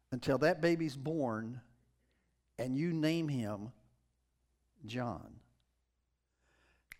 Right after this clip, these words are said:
And like that, he lost his voice. And he was a priest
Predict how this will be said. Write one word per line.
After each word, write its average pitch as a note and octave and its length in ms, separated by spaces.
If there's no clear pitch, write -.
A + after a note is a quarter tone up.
And B2 140
like C3+ 240
that, D#3 220
he A#2+ 80
lost A#2+ 380
his G2 120
voice. - 600
And G#2+ 120
he D#3 140
was B2 160
a F#2+ 40
priest - 640